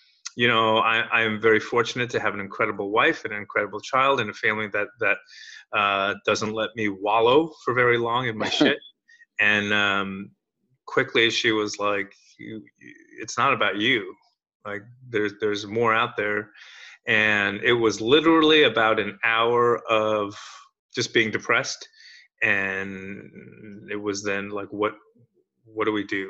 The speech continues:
Speaker 1: What do we do with the hundreds of people that I employ?"
Speaker 2: How many properties do you own and how many employees through those properties?
Speaker 1: So three, three in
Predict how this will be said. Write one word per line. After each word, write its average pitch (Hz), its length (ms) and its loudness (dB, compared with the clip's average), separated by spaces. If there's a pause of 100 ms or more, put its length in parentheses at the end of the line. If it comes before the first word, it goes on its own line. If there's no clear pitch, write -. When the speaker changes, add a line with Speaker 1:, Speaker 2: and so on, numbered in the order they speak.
(100)
Speaker 1:
What 113 100 6
do 123 120 4
we 117 60 0 (120)
do 113 40 2 (100)
with 104 160 0
the 101 80 -4 (100)
hundreds 110 300 -8
of 101 80 -12 (140)
people 104 240 -6 (140)
that 95 120 -8 (100)
I - 20 -8 (120)
employ?" 101 340 -8 (440)
Speaker 2:
How 143 140 4
many 156 140 6 (460)
properties 123 460 2
do 117 120 -6
you 110 80 -6 (200)
own 107 180 -4
and 92 140 -6
how 104 140 -2
many 98 100 2 (280)
employees 92 480 0 (420)
through 98 200 2
those 87 280 0
properties? 82 380 -6 (360)
Speaker 1:
So 131 260 4 (160)
three, 160 280 6 (260)
three 160 540 4
in 131 80 -2